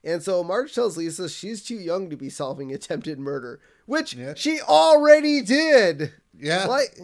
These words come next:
Speaker 1: so, uh, come on, Marge. Don't you remember
Speaker 2: Yeah.
Speaker 1: Lisa saved your sister? And,
Speaker 2: Well,
Speaker 1: uh,
Speaker 2: Bart, Bart did, not Lisa.
Speaker 1: I get, well, did they work together?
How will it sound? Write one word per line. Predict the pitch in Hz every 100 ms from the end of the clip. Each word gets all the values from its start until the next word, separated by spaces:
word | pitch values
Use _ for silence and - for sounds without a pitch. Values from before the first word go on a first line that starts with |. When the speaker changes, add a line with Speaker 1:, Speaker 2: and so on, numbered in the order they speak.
| 185
Speaker 1:
so, | - 277 277 262 254 -
uh, | - 226 220 220 208
come | 233
on, | 269 190
Marge. | 180 175 170 160 - -
Don't | 202 254
you | 320
remember | 233 226 240 240
Speaker 2:
Yeah. | 208
Speaker 1:
Lisa | 220 233
saved | 214 208 226 190
your | 165
sister? | - - 196 - 247 254 311 _ _ _ _ _ _ _ _
And, | 165 170
Speaker 2:
Well, | 185 202 196
Speaker 1:
uh, | 165
Speaker 2:
Bart, | 196 233 - -
Bart | 196 202 -
did, | 180 160 139 143
not | 151 147 127
Lisa. | 135 131 - 113 120 -
Speaker 1:
I | - 233
get, | 214 -
well, | 302 320
did | 294 427
they | 466
work | 247 311
together? | 180 160 175 220 240